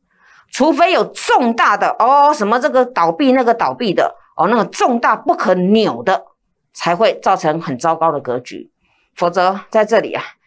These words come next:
我想这个中国的部分对我们台湾呢，常常文攻武吓啊，这是很多次了。那么这次稍微严重一点，但是希望这个事情呢，就，就到这边为止。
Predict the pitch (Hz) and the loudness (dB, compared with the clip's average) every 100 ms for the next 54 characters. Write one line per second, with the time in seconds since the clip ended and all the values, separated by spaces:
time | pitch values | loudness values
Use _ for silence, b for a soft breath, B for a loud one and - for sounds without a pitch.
0 | B B B 220 226 185 185 226 190 180 | B B B 0 2 0 0 0 2 0
1 | 185 233 254 175 190 190 170 196 - - | 0 0 0 0 0 -2 -2 -2 -4 -12
2 | - 233 165 156 170 151 170 175 170 170 | -2 2 2 0 -2 0 2 0 -2 -2
3 | 170 175 180 185 165 185 214 220 185 110 | -2 -2 -4 -2 -4 -2 -4 -4 -8 -8
4 | - 160 87 - 160 165 156 90 156 165 | -2 -2 -2 -4 -6 -4 -8 -4 -2 -2
5 | - 156 - B B B B B 262 254 | -2 -6 -8 B B B B B -2 -2
6 | 269 262 262 220 226 208 175 156 196 254 | 0 -2 0 -2 2 2 2 2 0 0
7 | 180 170 - B B _ _ _ - 226 | -2 -4 -8 B B _ _ _ -4 -2
8 | 220 208 214 226 202 202 190 190 202 - | 0 0 2 0 0 0 -2 -2 -4 -4
9 | 147 151 151 180 156 147 147 208 180 185 | -4 -4 0 2 2 0 -2 -2 0 0
10 | 202 214 180 170 - 113 | 0 -2 0 0 -2 -6